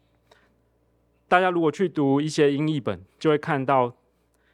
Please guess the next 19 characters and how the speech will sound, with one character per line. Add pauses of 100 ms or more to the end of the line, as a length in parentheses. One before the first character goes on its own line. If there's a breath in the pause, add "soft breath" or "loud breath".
(100)
那
些
音
译
本
把
这
边
的
得
以
自
由
翻
成 (260)
被
拯
救， (680)
delivered，